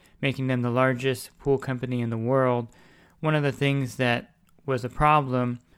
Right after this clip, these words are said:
was that the European Commission did not want them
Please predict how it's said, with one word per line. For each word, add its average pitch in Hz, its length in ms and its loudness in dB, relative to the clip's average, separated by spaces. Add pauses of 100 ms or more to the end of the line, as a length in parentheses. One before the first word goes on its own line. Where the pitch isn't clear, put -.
(240)
was 123 220 0
that 123 180 -2
the 120 80 -4
European 135 480 0
Commission 123 680 -2 (560)
did 131 140 -2
not 135 420 0
want 131 380 0
them 123 460 0